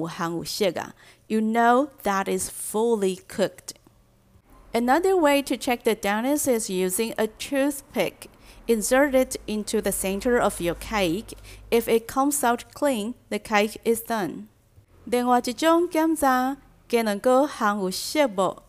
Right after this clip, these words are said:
的一种方法，就是使用起头，也是签仔。Use a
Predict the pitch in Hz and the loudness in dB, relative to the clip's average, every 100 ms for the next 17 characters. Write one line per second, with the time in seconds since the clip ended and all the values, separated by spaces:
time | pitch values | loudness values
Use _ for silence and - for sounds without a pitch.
0 | - 196 190 180 165 208 220 185 175 175 | -4 -4 -4 -6 -2 -4 -2 -4 -4 -2
1 | 175 - 180 175 - 170 175 - - - | -2 -2 -2 -2 -2 -4 -4 -10 -12 -2
2 | 233 240 226 175 156 208 - - - - | 0 2 2 2 0 -8 -18 -20 -20 -20
3 | - - - - 240 - - - - - | -20 -8 -6 -4 -2 -2 -6 -20 -18 -4
4 | 196 180 170 - 175 156 190 - - _ | -2 -2 -4 -2 0 0 -4 -12 -20 _
5 | - - - - - 247 247 240 175 165 | -20 -20 -20 -10 -2 0 0 0 0 -4
6 | - - - - - - - - 175 190 | -14 -20 -20 -20 -20 -20 -20 -16 -6 -2
7 | 202 254 - - 208 | 0 -2 -4 -2 0